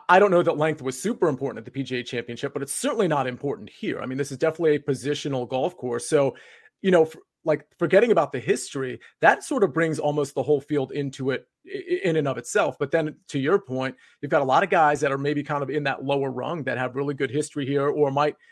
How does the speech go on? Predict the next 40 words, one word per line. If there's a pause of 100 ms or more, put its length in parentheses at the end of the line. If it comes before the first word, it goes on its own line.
(200)
just
grade
out
well. (240)
It's
going
to
be,
and,
and
I
think
that's
why (800)
that
if
you,
especially
in
DraftKings,
if
you
really
like
somebody, (480)
I,
I
think (100)
it's
really
important
to
kind
of
stick
with
that
and
not
get